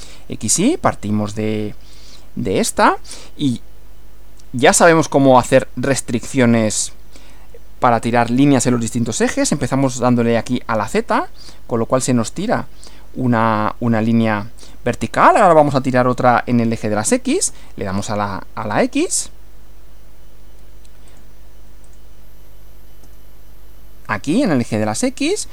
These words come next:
Hasta aquí. Ahora vamos a tirar uno en el eje de las Y's.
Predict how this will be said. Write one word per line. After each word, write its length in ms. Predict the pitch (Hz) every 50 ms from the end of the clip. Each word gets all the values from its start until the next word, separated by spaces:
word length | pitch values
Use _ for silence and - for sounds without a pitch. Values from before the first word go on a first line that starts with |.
| - - - - - - - - - - - - -
Hasta 240 | - 120 - - -
aquí. 360 | 113 - - 196 240 302 339 - - - -
Ahora 180 | - - 139 139
vamos 160 | 131 131 120
a 80 | 127 120
tirar 300 | 139 120 123 120 117 - -
uno 400 | 139 135 135 127 123 120 - -
en 140 | - 120 117
el 180 | 117 117 117 123
eje 460 | 123 - - 120 117 117 117 110 101
de 160 | - 104 117 107
las 240 | 107 110 - - -
Y's. 640 | 202 233 254 240 262 349 415 - - - - -